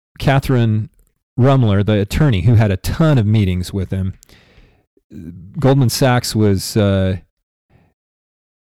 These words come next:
had a spokesman talking for her and, um,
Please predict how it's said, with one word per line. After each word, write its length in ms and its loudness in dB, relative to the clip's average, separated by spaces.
had 180 2
a 40 -2
spokesman 540 -2
talking 400 -6
for 300 -2
her 320 -2
and, 540 -4
um, 600 -6